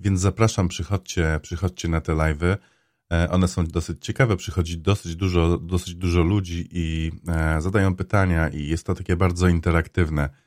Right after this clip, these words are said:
dużo bardziej interaktywne niż podcast. E, więc jeszcze raz serdecznie zapraszam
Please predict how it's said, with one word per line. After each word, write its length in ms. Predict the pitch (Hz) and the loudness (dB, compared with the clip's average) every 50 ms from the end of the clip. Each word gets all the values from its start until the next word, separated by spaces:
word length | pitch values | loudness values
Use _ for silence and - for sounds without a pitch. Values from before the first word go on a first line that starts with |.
| _ _ _ _ _ _ _ _ _ | _ _ _ _ _ _ _ _ _
dużo 260 | 90 95 98 90 90 | -2 0 4 4 4
bardziej 320 | 82 92 87 80 85 85 80 | 6 4 2 2 2 -2 0
interaktywne 720 | 80 73 - 87 80 78 - - - 78 78 80 76 73 | -2 -2 -2 0 0 0 -2 -4 -8 -4 -2 0 0 0
niż 180 | 73 71 - - | 0 -2 -4 -2
podcast. 640 | - 117 110 - - - 92 80 78 - - _ _ _ _ _ _ _ _ _ _ _ _ _ _ - | -2 -2 -2 -2 -4 -2 -2 0 0 -2 -8 _ _ _ _ _ _ _ _ _ _ _ _ _ _ 2
E, 420 | 87 85 87 85 85 85 85 82 - _ _ _ _ _ _ _ | 4 6 6 6 6 4 2 2 -2 _ _ _ _ _ _ _
więc 480 | 90 92 90 87 85 80 - - - - 87 | 0 2 4 4 4 2 -2 -12 -14 -12 -4
jeszcze 320 | 87 95 104 - - 101 | 2 2 2 2 2 2
raz 200 | 87 92 87 - | 4 4 4 2
serdecznie 760 | - - 90 82 78 82 92 90 - - 90 82 82 80 80 | 2 0 0 2 4 2 2 2 2 0 0 0 2 2 2
zapraszam 680 | 78 82 78 - - 95 90 - - 90 85 82 78 | 0 -2 -4 0 2 2 2 2 2 2 2 2 0